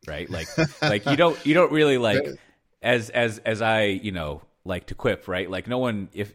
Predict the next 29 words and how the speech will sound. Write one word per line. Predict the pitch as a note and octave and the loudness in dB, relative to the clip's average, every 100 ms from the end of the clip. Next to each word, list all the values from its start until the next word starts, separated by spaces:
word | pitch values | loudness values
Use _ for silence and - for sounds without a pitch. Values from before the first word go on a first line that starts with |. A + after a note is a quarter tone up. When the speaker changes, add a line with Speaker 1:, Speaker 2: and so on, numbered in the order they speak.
| - | -12
Speaker 1:
you | G#2+ A#2+ C#3+ | -8 -2 0
only | D3 | 0
call | - B2+ | 0 0
your | A2 | 0
software | A2 A2 G#2+ A2 F2+ E2 | -2 -2 -2 -4 -6 -4
legacy | G2 F2+ - F2 | -6 -8 -10 -10
software | F#2+ D#2+ F2 E2 | -8 -6 -6 -8
if | D2+ | -6
you're | F2 D2 | -8 -10
afraid | - F#2 D#2 | -8 -10 -10
to | C#2+ | -12
change | - E2+ D2 | -10 -10 -12
it. | - - | -16 -10
Otherwise, | F#2 F2+ D#2 C#2+ | -6 -6 -6 -10
you | D2 | -14
just | D2+ | -14
call | - D#2 B1+ | -10 -10 -10
it | - | -14
your | C2+ A#1+ | -16 -14
software, | - C#2+ - C2 - _ _ - | -12 -12 -12 -16 -18 _ _ -14
right? | B1+ C2 | -12 -12
Like, | D2 C2 - - _ _ | -12 -14 -20 -20 _ _
no, | - G2+ | -10 -6
you | |
Speaker 2:
Right. | G2+ | -4
Speaker 1:
don't | F#2 E2 | -6 -6
call | F2+ E2 | -6 -6
it. | E2+ E2 | -10 -8
So, | - G#2+ | -2 -2